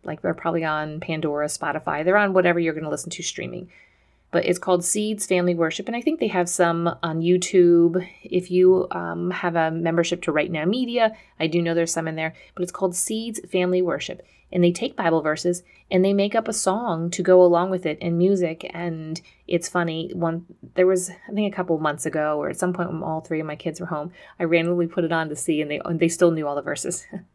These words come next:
<laughs> that, um, and the songs and everything. It was, it was funny, but they've come out with a lot more ever since then. So I want to encourage you that if you're having trouble just sitting there and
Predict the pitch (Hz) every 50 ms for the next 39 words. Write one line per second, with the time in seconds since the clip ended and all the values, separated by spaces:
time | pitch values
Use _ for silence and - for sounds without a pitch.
0 | - - - - - - - - - 240 - - 220 214 180 185 208 190 175 170
1 | 165 160 156 - - 175 170 165 - 170 160 156 156 156 165 156 151 151 151 156
2 | 147 143 147 160 151 147 - - - 156 - - 160 143 151 151 175 180 196 196
3 | 190 - - 220 220 214 208 180 175 175 165 170 160 156 170 170 170 170 160 160
4 | 160 - - 160 - 165 165 - - - - - - - - - - 160 151 151
5 | 160 165 165 165 - 165 165 165 - 175 170 170 165 - 165 156 156 - 160 156
6 | - 160 151 156 156 151 - - 214 196 180 180 180 175 170 - 156 143 - -
7 | - - - - 175 156 151 147 139 139 135 143 175 170 160 - 165 170